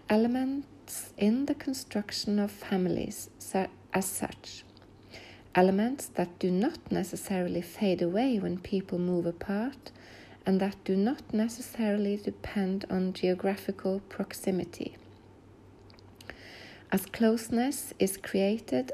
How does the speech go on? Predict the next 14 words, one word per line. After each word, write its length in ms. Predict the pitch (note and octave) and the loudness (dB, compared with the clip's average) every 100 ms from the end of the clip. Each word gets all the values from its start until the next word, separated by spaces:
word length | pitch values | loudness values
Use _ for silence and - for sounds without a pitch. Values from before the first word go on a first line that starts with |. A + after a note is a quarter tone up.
| G3 | 2
on 140 | F#3+ | 2
the 80 | F#3+ | 2
basis 720 | - G3+ G#3+ - G#3+ A3 - - - | 2 2 2 0 -2 -2 -8 -18 -2
of 240 | F3+ F3 | -2 -2
practice, 800 | - B3 - - A3 F#4+ - - - - - - - - - - - - | -4 -4 -4 0 2 2 -4 -16 -20 -20 -20 -20 -20 -20 -20 -20 -18 -2
it 160 | G#3 | 0
is 140 | G3 G3 | 2 0
thus 420 | - C#4 - - - | 2 2 0 -10 -2
deeply 540 | A3 A#3+ A#3 - G3 | 0 2 -2 -2 -2
dependent 880 | F#3 G3+ G#3+ G#3+ G#3 B3+ C#4+ E4 - - | -2 -6 0 2 2 2 0 -2 -8 0
on 180 | F#3 F3+ | 2 4
both 400 | F#3 F3+ G3 - | 2 2 0 -2
individual 720 | F#3 F3+ F3+ G3 - A3 B3 | 0 2 0 -2 0 0 0
commitment 800 | C4 - B3 B3+ - B3 B3+ - | -2 -2 -2 -4 -4 -4 -4 -8